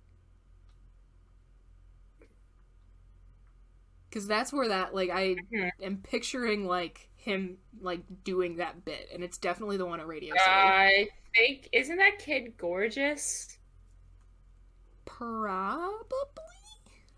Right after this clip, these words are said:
Speaker 2: Well, Bridget, I, listen, I love John Mulaney, but I think you're a super fan. But no, you are a super fan, so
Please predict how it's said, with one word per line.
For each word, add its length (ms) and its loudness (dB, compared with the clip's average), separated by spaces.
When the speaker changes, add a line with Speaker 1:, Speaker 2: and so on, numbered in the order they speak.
Speaker 2:
Well, 220 2
Bridget, 460 4
I, 300 4
listen, 300 0
I 380 4
love 260 2
John 280 -2
Mulaney, 420 -6
but 180 -4
I 100 4
think 260 -6
you're 120 4
a 40 -2
super 420 -2
fan. 500 -2
But 240 -4
no, 180 4
you 220 2
are 180 8
a 60 4
super 360 2
fan, 400 2
so 400 4